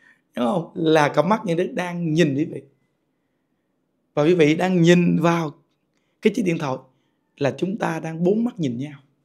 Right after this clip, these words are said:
<laughs> Thì ta thấy trong cuộc đời có những loại bốn mắt nhìn nhau mà làm nhau đau khổ chưa? Còn chúng ta là bốn mắt nhìn nhau làm nhau giải thoát. <laughs> Hiểu không?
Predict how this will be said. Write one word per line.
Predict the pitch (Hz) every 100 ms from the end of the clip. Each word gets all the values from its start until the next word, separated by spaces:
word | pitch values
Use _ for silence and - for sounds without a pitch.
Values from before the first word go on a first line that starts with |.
| _ _ _ _ _ _ _
<laughs> | - - 151 - _ _ _ _ _ _ - - _ _ _ - - - - -
Thì | 196 165
ta | 180
thấy | 196 220 240 - _ - -
trong | 196
cuộc | 170 170
đời | 160 131
có | 139
những | 202 175
loại | 165 135 139
bốn | 185 208
mắt | 247 247
nhìn | 165 135
nhau | 170 185 - _ _ _ _
mà | 143
làm | 147 143 139
nhau | 185
đau | 185 185
khổ | - 127 170
chưa? | 190 - _ _ _ _ _ _ _
Còn | 143 127
chúng | 175
ta | 190
là | 170
bốn | 135 175 220
mắt | 247 247
nhìn | 156 127
nhau | 156 175 175 - _ -
làm | 147 131 131
nhau | 175 170
giải | 135
thoát. | 151 - _ _ _ _ _ _ _ _ _ -
<laughs> | 147 - 196 165 196 233 240 277 - 269 - 294 - 285 - _ - - -
Hiểu | 247 247
không? | 247 220 -